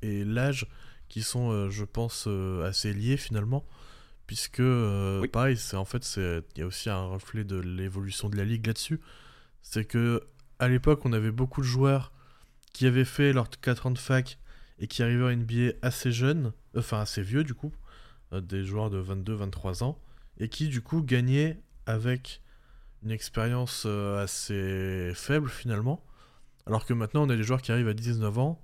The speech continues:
Speaker 1: et donc qui ont besoin d'un peu plus de temps pour se développer et pour aller chercher leur titre, euh, euh, le titre. Parce que ce que tu notes, c'est que le, finalement l'âge moyen est à peu près similaire pendant très longtemps.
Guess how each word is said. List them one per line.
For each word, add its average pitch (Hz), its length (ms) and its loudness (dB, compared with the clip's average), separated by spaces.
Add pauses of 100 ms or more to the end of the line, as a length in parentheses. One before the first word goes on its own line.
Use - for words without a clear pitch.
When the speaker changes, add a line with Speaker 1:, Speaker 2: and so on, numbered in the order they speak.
(240)
Speaker 1:
et - 60 -2
donc 131 160 2
qui 127 140 -4
ont 117 80 2
besoin 113 360 2
d'un 123 100 4
peu 127 140 0
plus 117 240 -2
de 110 100 0
temps 135 300 2
pour 113 220 0
se 104 80 -4
développer 113 540 2 (540)
et 123 140 2
pour 123 280 4
aller 113 140 2
chercher 107 320 -2
leur 104 160 0
titre, - 340 -6
euh, 92 360 0 (800)
euh, 92 280 0
le 90 160 -2
titre. - 380 -6
Parce - 160 -10
que 117 100 0
ce - 220 -6
que 117 100 -2
tu - 160 -4
notes, 135 180 4
c'est 117 180 0
que - 120 0
le, 117 380 4
finalement 117 440 2
l'âge 120 300 4
moyen 117 460 2 (1500)
est 113 140 -2
à 135 140 4
peu 139 160 8
près 147 240 8
similaire 123 560 4
pendant 98 200 2
très - 240 2
longtemps. 110 320 0